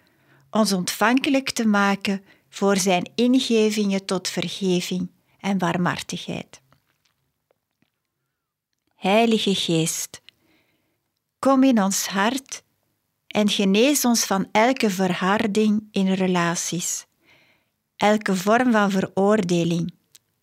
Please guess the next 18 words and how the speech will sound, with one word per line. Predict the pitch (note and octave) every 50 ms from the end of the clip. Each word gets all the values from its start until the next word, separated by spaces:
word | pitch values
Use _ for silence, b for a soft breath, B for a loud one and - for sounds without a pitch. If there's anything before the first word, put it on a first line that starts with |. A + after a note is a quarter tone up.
| _ _ _ _ _ _ _ _ _ _ _ _ _
de | - G3+ G#3 - -
afkeer | G3+ G3+ G3+ - - - - G#3 G3+ G#3 G#3+ G#3+ G#3 G#3 B B B B B B B B B B
die | - A3+ A3+
we | G3+ A3
ervaren | - - A3+ A3 G#3+ G3+ - G3 G3 G3 G#3 G#3+ G3+
voor | - G#3 G3 G3 F#3+
wat | F#3+ F3+ F#3 - -
anderen | - F#3+ G3 G#3+ A#3 A#3 A#3 G#3+
verkeerd | F#3 F3+ E3+ F3 - - G#3 G#3 A3+ A#3 - -
doen | - B3 B3+ C4 C4+ C#4+ b b b b b b b b b b b
en | - G#3+ A3 G#3+
wat | G#3 G3+ G#3 -
we | - G3+ F#3 F3+
bij | G3 F#3 F3+
onszelf | E3 E3+ E3 - - - G3 A#3 C4 C4+ C4+ -
niet | - F#3+ F3 F3 -
willen | - G3 F3+ F3 E3+
zien, | F3 - G#3+ A#3 A3+ G#3 F3 E3 -